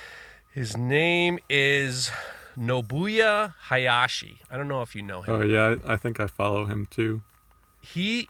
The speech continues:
Speaker 1: is this Japanese bladesmith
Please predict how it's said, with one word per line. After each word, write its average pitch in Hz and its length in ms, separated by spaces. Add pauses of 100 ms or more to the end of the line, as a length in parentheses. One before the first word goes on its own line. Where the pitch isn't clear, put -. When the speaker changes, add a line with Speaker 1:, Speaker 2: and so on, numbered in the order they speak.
(100)
Speaker 1:
is 143 400
this 120 240
Japanese 139 880
bladesmith 113 920